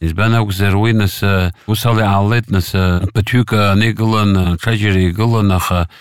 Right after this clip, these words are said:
абарҭ Аԥсны ҭак-хәҭак ахьақәымшәоз ҟамлаӡеит, абарҭ аҷкәынцәа. Абџьар змаз ҟалеит, измамыз ҟалеит, аха дара убри иаҳа ирганахь исшьот сара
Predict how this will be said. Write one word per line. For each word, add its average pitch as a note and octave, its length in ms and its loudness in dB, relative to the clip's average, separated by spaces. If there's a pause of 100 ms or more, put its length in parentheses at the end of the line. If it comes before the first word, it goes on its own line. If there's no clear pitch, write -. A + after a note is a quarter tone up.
абарҭ A2+ 400 -2 (240)
Аԥсны A2 800 0
ҭак-хәҭак G#2 720 -2
ахьақәымшәоз F2 640 -2
ҟамлаӡеит, D#2+ 580 0
абарҭ D#2 300 -2
аҷкәынцәа. E2+ 1160 0 (180)
Абџьар A2 300 0
змаз G#2+ 340 -2
ҟалеит, F#2 320 0
измамыз G2 480 0
ҟалеит, F#2+ 380 0
аха F2 340 -2 (160)
дара A2 540 0
убри A2 420 0
иаҳа F2 220 -2
ирганахь G#2 720 0
исшьот - 460 -4
сара F#2 520 0